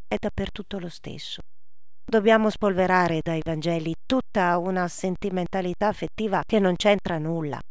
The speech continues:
Dobbiamo leggerli come testi di scienza dello spirito e dobbiamo spiritualizzare e rendere serio il lavoro con le fiabe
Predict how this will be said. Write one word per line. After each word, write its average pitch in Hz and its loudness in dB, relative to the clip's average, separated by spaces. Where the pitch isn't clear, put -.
Dobbiamo 262 4
leggerli 208 2
come 190 0
testi 226 0
di 185 -4
scienza 196 -2
dello 165 -4
spirito 180 -4
e 262 2
dobbiamo 254 0
spiritualizzare 196 -2
e 165 -4
rendere 180 -2
serio 269 -4
il 214 -2
lavoro 202 -2
con 175 -2
le 165 -4
fiabe 220 -4